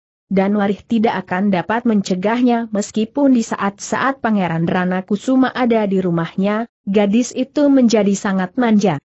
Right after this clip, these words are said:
Karena itu, maka selagi Pangeran Sindurata masih termenung, ia pun berkata selanjutnya, "Ayahanda,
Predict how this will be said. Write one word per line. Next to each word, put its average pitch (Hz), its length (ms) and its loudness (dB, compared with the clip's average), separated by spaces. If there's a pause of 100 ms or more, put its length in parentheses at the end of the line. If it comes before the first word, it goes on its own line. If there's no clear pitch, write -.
(220)
Karena 208 400 0
itu, 226 480 -2 (240)
maka 220 400 0
selagi 185 480 0
Pangeran 180 480 -2
Sindurata 220 640 0
masih 233 440 -2
termenung, 220 600 0 (240)
ia 202 240 2
pun 240 280 4
berkata 196 560 -4
selanjutnya, 226 840 0 (200)
"Ayahanda, 220 720 0